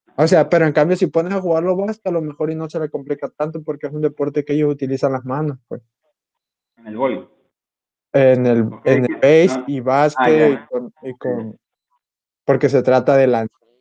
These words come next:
Speaker 1: sí, o sea, ya tienen como más adiestrada la mano. A lo mejor y
Speaker 2: Ajá.
Speaker 1: no, pero yo a lo que me refiero,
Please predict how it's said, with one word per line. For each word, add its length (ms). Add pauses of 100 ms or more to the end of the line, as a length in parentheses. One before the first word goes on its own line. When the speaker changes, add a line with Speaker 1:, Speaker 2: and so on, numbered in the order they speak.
(520)
Speaker 1:
sí, 140
o 60
sea, 160
ya 160
tienen 280
como 220
más 180
adiestrada 560
la 120
mano. 300 (500)
A 120
lo 80
mejor 340
y 40
Speaker 2:
Ajá. 60
Speaker 1:
no, 260 (420)
pero 220 (160)
yo 140
a 40
lo 120
que 80
me 120
refiero, 480